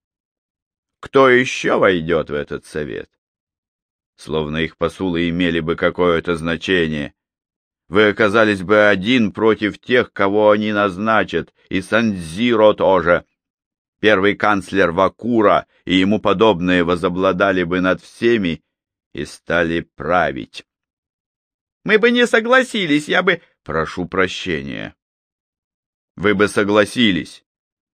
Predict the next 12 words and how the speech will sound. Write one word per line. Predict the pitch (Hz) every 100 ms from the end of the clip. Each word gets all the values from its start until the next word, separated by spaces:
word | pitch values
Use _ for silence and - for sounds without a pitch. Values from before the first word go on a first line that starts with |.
| _ _ _ _ _
Они | - 90 101
способны | - 110 - 127 98 110
нагородить | 110 101 107 104 117 110 -
почестей, | 135 131 117 104 104 98
которые | 104 95 113 110
соблазнят | 104 107 101 101 92 110 107 87
даже | 98 98 98 95
камни. | - 85 78 78 80 80 - _ _ _ _ _ _ _ _ _
И | 71
самым | - 92 95 92
большим | 90 87 - 139 127
искушением — | 107 - 98 - 92 80 76 76